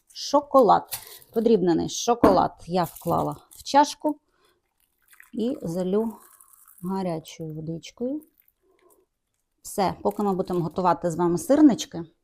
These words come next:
цей шоколад, бачите, він почав вже топитися. Ось о, він якраз розтопиться і будемо декорувати. Тому зараз я зліплю останній, доліплю його в процесі.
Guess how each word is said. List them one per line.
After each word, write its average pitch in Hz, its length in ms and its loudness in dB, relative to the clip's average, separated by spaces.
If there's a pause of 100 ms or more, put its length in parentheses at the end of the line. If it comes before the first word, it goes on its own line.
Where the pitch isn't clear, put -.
(640)
цей 285 360 -2
шоколад, - 720 -4
бачите, - 380 -8
він 170 140 -6
почав 170 380 -8
вже 165 180 -12 (260)
топитися. 208 600 -10 (920)
Ось 180 240 -12
о, 156 180 -10
він 220 200 -6
якраз 190 460 -8 (200)
розтопиться 254 1000 2
і 196 80 -14
будемо 202 540 -4
декорувати. 170 760 -4 (520)
Тому 175 280 2
зараз 165 420 -2
я 165 100 -4
зліплю 160 520 -4 (140)
останній, 165 680 0 (840)
доліплю 160 540 -8
його 156 200 -8
в - 120 -20
процесі. 202 800 -2